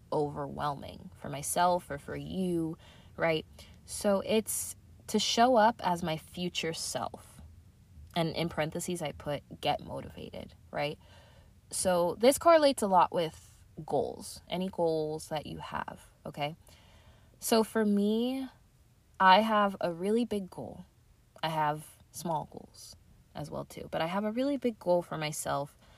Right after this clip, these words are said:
for next year. I am starting to show up as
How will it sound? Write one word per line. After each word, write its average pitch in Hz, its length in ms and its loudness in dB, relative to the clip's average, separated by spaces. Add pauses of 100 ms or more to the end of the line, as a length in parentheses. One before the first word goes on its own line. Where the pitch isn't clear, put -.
(340)
for 156 140 -6
next 156 400 -8
year. 98 280 -12 (920)
I 240 640 8 (640)
am 196 140 4
starting 185 520 2
to - 160 -4
show 185 400 0
up - 400 -2
as 147 420 -4